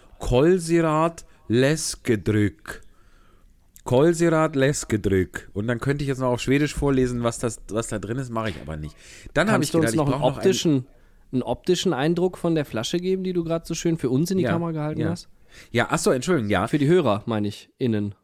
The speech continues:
Speaker 1: Also, diese Flasche, die hat so ein fünfziger, sechziger Design und da ist so ein, es ist hauptsächlich gelb mit einem grünen Rand, auf dem steht Troca und da mittig steht Trocadero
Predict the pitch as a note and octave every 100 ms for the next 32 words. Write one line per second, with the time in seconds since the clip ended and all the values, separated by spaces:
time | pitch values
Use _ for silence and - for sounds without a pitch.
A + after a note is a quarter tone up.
0 | - A#2+ A#2+ G2 F2 G2 G#2 - A2 C#3+
1 | - F3 A#2 D3 D3+ F2+ A2 - D#3 A3
2 | - D3+ C#3 A2+ D3+ A3+ - C3 F#2 E2
3 | D2+ D2+ D#2+ C3 A3+ - - - A2 B2
4 | C3+ C#3+ D3+ A2+ A#2 A2 G#2+ A#2 B2 A2
5 | A2 - - F#2+ A#2+ G3+ - D3 - G#2+
6 | A2+ G#2+ - - - G2 F#2 G2+ A2 D#3
7 | F#3+ E3 G#2+ A2 E3 A#2 - B2+ C3+ C3
8 | A#2 G#2 - - - A#2+ C3 D#3 - F#2
9 | D#2+ C#2+ - _ - - - G#2 F#2+ -
10 | _ _ - G2+ G2+ F#2+ B2 G3 F3+ C#3
11 | - A2+ A2 F#2 E2+ F2 F#2 G#2 F#3